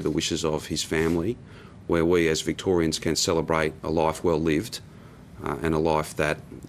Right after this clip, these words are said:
uh, we are all diminished by the loss of. His passing is, uh, something that is a, a cause of great sadness.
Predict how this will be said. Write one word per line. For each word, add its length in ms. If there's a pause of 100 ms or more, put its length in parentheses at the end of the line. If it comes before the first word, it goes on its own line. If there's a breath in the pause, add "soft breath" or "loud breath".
(160)
uh, 180 (260)
we 320 (480)
are 160
all 160
diminished 580 (540 loud breath)
by 400 (560)
the 100
loss 240
of. 280 (480)
His 220
passing 440 (120)
is, 340
uh, 200
something 320
that 140
is 120 (220)
a, 80 (140)
a 40
cause 320
of 100
great 240
sadness. 460